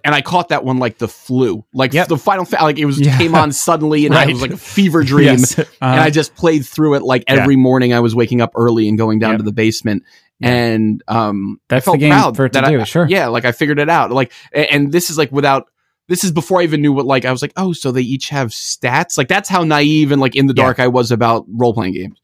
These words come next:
Speaker 2: Sure.
Speaker 1: You know, I was like, "Oh, I get it." So, and, "Oh, and the weapon, and do this, and that ups his defense.
Speaker 2: Right.
Speaker 1: So, oh, he's a little quicker now."
Speaker 2: Right.
Speaker 1: And, and, but, but, like, kind of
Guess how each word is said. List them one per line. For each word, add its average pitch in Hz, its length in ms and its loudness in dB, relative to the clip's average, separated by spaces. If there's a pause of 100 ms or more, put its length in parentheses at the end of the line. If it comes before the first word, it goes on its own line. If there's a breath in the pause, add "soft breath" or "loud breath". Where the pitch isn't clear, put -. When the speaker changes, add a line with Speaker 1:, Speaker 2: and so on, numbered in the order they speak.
(160 soft breath)
Speaker 2:
Sure. 160 320 -2
Speaker 1:
You 143 100 2
know, 139 140 2
I 139 80 0
was 135 100 -2
like, 143 140 -6
"Oh, 160 140 2
I 156 160 2
get 139 180 0
it." 117 100 -2
So, 120 280 2
and, 127 280 0
"Oh, 135 180 2
and 123 120 2
the 117 60 0
weapon, 123 480 -2
and 120 160 -2
do 127 100 0
this, 127 320 -2
and 120 60 -4
that 127 100 0
ups 127 200 -2
his 120 120 -4
defense. 127 560 -2
Speaker 2:
Right. - 80 -2
Speaker 1:
So, 139 80 0
oh, 156 60 2
he's 156 180 0
a 147 60 -2
little 143 120 0
quicker 170 300 -4
now." 127 600 2
Speaker 2:
Right. 107 200 -2
Speaker 1:
And, 156 180 0
and, 160 60 -2
but, 170 260 -2
but, 160 180 -4
like, 156 240 -2 (560)
kind 226 240 0
of 151 200 -4